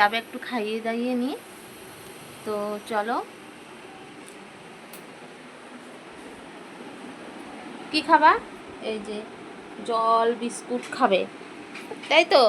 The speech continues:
হুম। কি বলবা, কি বলবা, কি বলবা, কি বলবা বলো? আচ্ছা, আমার কাছে নিয়ে আসো, আমি দেখিয়ে দিচ্ছি। আমার কাছে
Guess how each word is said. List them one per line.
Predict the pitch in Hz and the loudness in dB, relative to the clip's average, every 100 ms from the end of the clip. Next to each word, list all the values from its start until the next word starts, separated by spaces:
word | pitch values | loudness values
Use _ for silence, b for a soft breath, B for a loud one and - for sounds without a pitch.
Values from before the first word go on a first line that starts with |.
| - - - - - 392 403 403 - | 6 -2 -14 -16 -6 -2 0 -2 -4
হুম। | 254 240 214 196 202 - - - - - - - - - - - 415 - - - 415 403 415 - - - - | 2 4 4 0 -6 -10 -14 -14 -14 -14 -14 -16 -14 -10 -10 -8 -10 -10 -14 -10 -6 -4 -4 -6 -12 -6 2
কি | 294 | 6
বলবা, | 262 214 220 220 | 6 6 2 0
কি | 269 247 | 4 6
বলবা, | 208 214 226 214 - - 339 381 - - - - - - - - - | 6 4 0 -2 -8 -6 -6 -6 -8 -14 -14 -14 -14 -14 -12 -12 -10
কি | 285 269 | -4 0
বলবা, | 233 208 - - - - - - - - - - - - - - | 2 0 -4 -8 -14 -14 -14 -12 -12 -14 -16 -14 -14 -14 -14 -14
কি | 311 285 | -8 -4
বলবা | 233 - - - - - - - 240 | -4 -6 -10 -10 -14 -14 -14 -12 -2
বলো? | 247 311 480 - - - - - - - - - - - - | 2 2 2 -2 -12 -14 -14 -12 -12 -12 -12 -12 -12 -4 -2
আচ্ছা, | 359 453 | 2 4
আমার | 392 392 | 4 4
কাছে | 415 453 | 2 0
নিয়ে | 403 392 453 | 2 4 4
আসো, | 466 403 | 4 0
আমি | 370 | 0
দেখিয়ে | 349 370 349 | -4 -2 -4
দিচ্ছি। | 320 - 277 | -4 -6 -6
আমার | 285 | -6
কাছে | 330 | -8